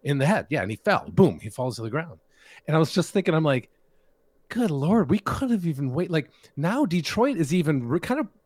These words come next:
putting themselves out there. Uh, I mean, this is, this had happened, like, a, a couple hours, uh, you know, before, and all of a sudden they're already in conference, and they're trying to, and they're putting this news out 'cause they knew it was gonna be a big deal.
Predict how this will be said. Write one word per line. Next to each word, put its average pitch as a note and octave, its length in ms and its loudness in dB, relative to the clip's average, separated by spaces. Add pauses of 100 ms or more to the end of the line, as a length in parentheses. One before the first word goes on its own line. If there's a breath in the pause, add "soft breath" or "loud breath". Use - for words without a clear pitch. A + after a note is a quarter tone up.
(420)
putting E4 240 2
themselves E3+ 640 0
out A#3+ 360 -2
there. D2 440 -6 (440 soft breath)
Uh, A#2+ 160 -2
I D#3+ 80 4
mean, E3+ 140 4
this A3 220 0
is, A#3+ 120 -2
this A3 200 0
had G#3+ 100 -2
happened, F#3+ 420 -2
like, C#3+ 220 0
a, D#3+ 80 4 (100)
a D3+ 80 2
couple - 420 -2
hours, C3+ 640 -2 (300)
uh, - 400 -8 (100)
you C#3+ 100 0
know, A2 200 0
before, B2+ 640 2
and C#3 120 0
all F3 140 2
of A#3+ 80 -6
a D#3+ 60 -6
sudden E3 240 -4
they're D3 160 0
already D#3 500 4 (380 soft breath)
in E3+ 200 2
conference, E3+ 640 0
and C3 80 -4
they're C3+ 120 0
trying E3 220 -2
to, - 40 -2
and C3+ 100 -4
they're B2+ 80 0
putting E3+ 320 -4
this C3 200 -4
news E3+ 180 0
out - 80 -2 (220 loud breath)
'cause D#3+ 180 2
they D#3 140 4
knew F3+ 200 6
it A3 60 -2
was C3 140 -2
gonna C#3 160 0
be A#2+ 160 -2
a G#2+ 60 -2
big G#2 280 -6
deal. D3 320 -4